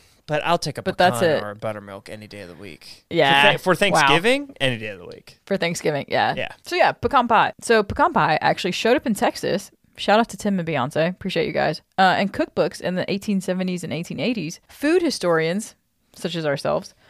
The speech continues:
Speaker 2: uh,
Speaker 1: Yeah.
Speaker 2: make an assumption that harvesting pecans began in September and goes through November,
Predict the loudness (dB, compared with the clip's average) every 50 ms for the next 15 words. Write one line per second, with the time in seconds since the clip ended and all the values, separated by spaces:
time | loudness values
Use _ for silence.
0 | -20 _ _ 0 2 2 2 2 2 2 2 0 0 -2 -2 -2 2 4 4 4
1 | 4 2 0 2 2 0 0 -4 -4 0 2 2 2 2 -2 -4 -4 -4 -4 -4
2 | -6 -8 -4 -2 0 0 0 -2 -4 -10 -12 -8 -6 -4 -4 -4 -4 -8 -10 _
3 | -10 -8 -8 -6 -6 -8 -8 _ -14 -16 -12 -10 -8 -2 0 0 0 0 -2 -4
4 | _ -4 -2 -2 0 2 4 2 2 2 0 0 2 4 4 4 4 4 4 2
5 | 2 2 2 0